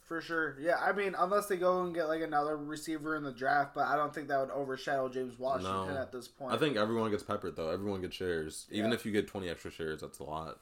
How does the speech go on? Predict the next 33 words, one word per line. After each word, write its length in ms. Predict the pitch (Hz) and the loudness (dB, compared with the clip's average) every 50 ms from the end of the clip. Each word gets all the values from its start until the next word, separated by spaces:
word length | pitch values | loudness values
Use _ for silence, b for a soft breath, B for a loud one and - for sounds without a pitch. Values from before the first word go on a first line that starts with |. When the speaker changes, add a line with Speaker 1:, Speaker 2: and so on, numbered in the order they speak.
| _ - | _ -6
Speaker 1:
Yeah, 480 | 135 151 156 151 151 147 151 151 135 160 | 0 2 4 4 4 4 0 0 2 2
I 20 | |
mean, 380 | 180 196 196 190 185 180 175 165 | 2 2 0 -2 -2 -4 -2 2
Dak 260 | 151 202 214 220 214 - | 4 6 6 6 4 0
seemed, 440 | - 202 190 190 190 190 180 165 - - - - | -4 -4 -4 -2 -2 -4 -4 -6 -8 -8 -2 0
obviously 400 | 175 202 202 208 202 - 214 196 | 2 4 4 4 4 2 0 2
there 240 | 180 190 185 185 | 2 4 4 4
was, 100 | 185 175 | 4 2
like, 160 | 175 175 160 156 | 2 0 0 0
a 80 | 151 147 | -2 -4
tier 360 | - - - 175 160 170 175 | -6 -6 -4 -2 -2 -2 -2
system 640 | - - 175 165 - - 180 175 170 165 147 139 - | -4 -6 -6 -6 -6 -6 -8 -8 -8 -8 -12 -12 -8
between, 460 | - 175 175 - 180 170 170 165 160 156 | -6 -6 -4 -4 -4 -4 -4 -2 0 2
like, 420 | 156 151 151 151 143 147 - - - | 2 2 2 0 -4 -6 -12 -14 -14
C 280 | - - 160 160 165 156 | -12 -8 -4 -4 -4 -2
D 520 | 147 151 156 156 156 156 156 151 147 123 | -2 -2 -2 0 0 -2 -2 -4 -4 -4
and 160 | 110 143 147 | -4 -4 -4
Amari 400 | 147 139 139 143 147 151 151 147 | -4 -4 0 0 2 2 2 0
were 160 | 151 151 147 147 | -2 -2 -4 -2
kinda 240 | - 160 156 151 | -2 -2 0 2
around 240 | 151 151 147 147 143 | 2 2 2 2 2
the 80 | 143 139 | 0 -4
same. 480 | - - - 143 143 156 156 151 147 - - B B B B B B B - | -8 -8 -6 -6 -4 -4 -6 -6 -8 -12 -16 B B B B B B B -2
But, 120 | 151 156 | 2 4
like, 600 | 165 165 165 156 151 143 143 - - - 135 110 151 160 | 4 4 4 4 2 0 -4 -8 -12 -12 -10 -10 -8 -4
when 140 | 165 180 170 | -2 -2 0
you 100 | 170 170 | 0 2
look 140 | 170 175 170 | 0 2 2
at 160 | 180 165 147 147 | 2 0 2 0
Michael 280 | 156 151 151 170 160 | -2 -2 -2 -4 -6
Gallup 560 | 147 127 127 127 135 143 139 139 139 139 - | -4 -2 0 2 6 6 6 6 4 2 -2
and, 280 | 147 143 139 139 143 143 | -2 -2 -2 0 0 2
uh, 640 | 139 131 131 123 123 123 123 120 113 110 107 110 | 4 4 4 4 2 2 0 -2 -2 -4 -4 -6